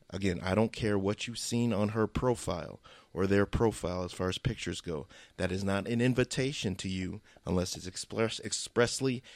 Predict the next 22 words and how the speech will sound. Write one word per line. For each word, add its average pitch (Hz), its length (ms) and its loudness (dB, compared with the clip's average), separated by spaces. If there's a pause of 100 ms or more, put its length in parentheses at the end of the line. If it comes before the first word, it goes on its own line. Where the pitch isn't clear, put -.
(120)
s-, - 180 -2 (120)
asked 120 380 6
of 90 100 2
you, 82 260 -4 (600)
um, 87 360 -2 (600)
to 98 360 0
show 98 320 2
a 87 40 2
dick 90 240 -6
pic. 73 200 -8 (580)
Trust - 480 0
me, 110 260 0
trust - 400 0
me, 92 160 -4
trust - 400 -6
me. 90 140 -14 (320)
If 90 160 -6
they 92 120 2
want 101 260 2
to 135 100 -6
see 143 320 0
it, 147 120 -6